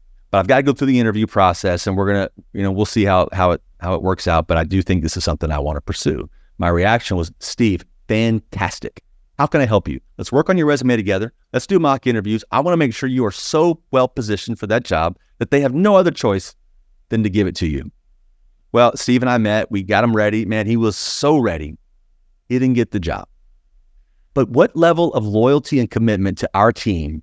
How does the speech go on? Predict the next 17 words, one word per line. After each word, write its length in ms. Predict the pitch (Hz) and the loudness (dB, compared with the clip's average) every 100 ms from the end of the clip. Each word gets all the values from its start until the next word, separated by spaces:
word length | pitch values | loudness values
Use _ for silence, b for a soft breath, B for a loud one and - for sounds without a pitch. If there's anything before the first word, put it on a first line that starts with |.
| _ | _
and 140 | 107 104 | -6 -2
to 100 | 101 | 0
me 420 | 104 95 80 110 | 2 0 -2 -6
do 100 | - | -4
you 140 | 98 135 | -2 -2
think 280 | - 139 123 | 0 0 2
he 160 | 139 | 0
had 460 | 110 98 85 78 78 _ - | 0 0 0 -4 -6 _ -6
when 140 | 104 | -2
he 60 | 98 | -2
came 300 | - 117 117 | -2 0 2
back 300 | 98 90 95 | 2 0 0
after 220 | 90 92 | -2 -2
not 220 | 90 90 90 | -2 -2 -2
getting 200 | 85 82 | -2 -2
that 160 | 80 | -4
job? 340 | - 67 62 | -6 -6 -6